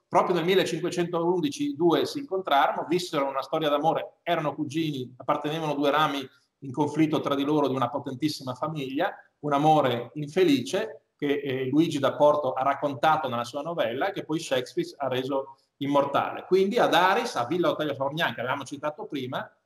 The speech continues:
oltre all'incanto magico di un paesaggio straordinario, si può assistere anche a, a, a quei luoghi altrettanto magici e straordinari che videro l'amore tra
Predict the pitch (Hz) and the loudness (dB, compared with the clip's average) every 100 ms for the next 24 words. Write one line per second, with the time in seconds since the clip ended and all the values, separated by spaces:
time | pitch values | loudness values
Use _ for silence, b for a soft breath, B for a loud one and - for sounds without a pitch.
0 | _ - 185 196 185 151 139 143 143 139 | _ 0 4 4 4 2 2 0 -2 2
1 | 175 185 151 143 139 131 127 139 170 151 | 2 2 -2 2 4 4 2 2 2 0
2 | 131 120 123 127 127 123 123 123 117 135 | -6 -10 -10 -8 -10 -12 -12 -12 -6 -2
3 | 123 160 160 139 - - 147 165 170 127 | 0 4 2 2 -4 -2 -2 0 0 2
4 | 123 170 226 - - - - 180 147 - | 2 0 -4 -6 -10 -10 -2 0 0 0
5 | - 135 - 175 175 170 180 180 127 131 | -6 -8 -8 -6 -6 -4 -2 0 0 -2
6 | 131 - 226 - _ _ 151 147 147 147 | -6 -8 -8 -14 _ _ 0 2 2 0
7 | 135 135 135 147 139 135 127 131 165 156 | -4 -4 -6 -4 -2 -4 -6 -4 0 4
8 | 156 135 151 175 - 127 - 147 143 131 | 4 4 4 0 0 -6 -2 -2 0 -4
9 | 131 127 123 143 - 117 - 127 151 170 | 0 0 -2 -8 -10 -12 -10 -8 -6 -8
10 | 110 113 160 - _ _ _ 151 151 139 | -8 -10 -14 -16 _ _ _ -4 -2 -2
11 | 117 160 160 180 180 175 165 127 123 - | -2 2 4 4 4 4 2 0 -2 -2
12 | - 107 | -4 -10